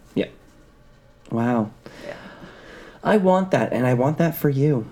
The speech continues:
Speaker 1: I do
Speaker 2: I
Speaker 1: want that for
Speaker 2: know.
Speaker 1: you.
Speaker 2: Yeah, and then the, it'll just be the exam. That's the last thing, but that'll be good. And then I'm going to London.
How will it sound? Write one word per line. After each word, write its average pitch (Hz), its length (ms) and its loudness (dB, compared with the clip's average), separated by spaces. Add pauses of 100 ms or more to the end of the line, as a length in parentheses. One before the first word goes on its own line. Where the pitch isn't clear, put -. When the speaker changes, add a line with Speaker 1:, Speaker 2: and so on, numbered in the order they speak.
(140)
Speaker 1:
I 110 140 0
do 120 160 2
Speaker 2:
I 120 40 2
Speaker 1:
want 117 200 0
that 107 160 2
for 95 120 0
Speaker 2:
know. 110 40 2
Speaker 1:
you. 110 220 0 (500)
Speaker 2:
Yeah, - 200 -18
and 170 120 -8
then 165 140 -4
the, 127 160 -6 (160)
it'll 170 240 -4
just - 160 -10
be 139 80 -8
the - 100 -6
exam. - 400 -8
That's - 220 -16
the - 80 -10
last - 300 -8
thing, 208 260 -6
but - 260 -6 (1400)
that'll 226 140 -2
be 240 60 -2
good. 320 180 2
And 240 180 0
then 254 120 2
I'm 302 100 4
going 247 220 0
to 214 100 -6
London. 185 1120 -2